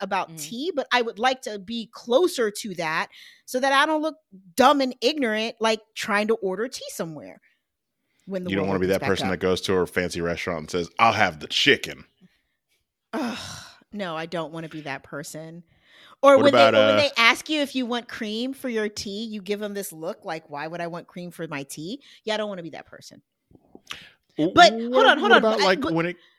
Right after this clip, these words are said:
Speaker 3: oh, go, go ahead.
Speaker 1: No, uh, 'cause Munir, I wanted to ask you, 'cause we started talking about it and then we kind of got distracted.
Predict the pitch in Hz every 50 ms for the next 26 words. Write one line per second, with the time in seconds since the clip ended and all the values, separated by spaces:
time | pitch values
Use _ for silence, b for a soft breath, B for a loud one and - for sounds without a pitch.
0 | b - - - - - - - 113 113 98 107 98 95 95 - _ _ _ _
1 | _ _ _ _ - 320 330 311 - 269 277 277 262 - 330 269 285 294 302 311
2 | 277 254 247 269 285 277 294 247 247 - - 233 240 - 202 - 262 262 269 277
3 | 294 226 - 233 220 208 214 208 202 - 185 190 185 185 185 185 - - 190 175
4 | 175 175 - 165 - - 170 - - 180 151 - - - 285 294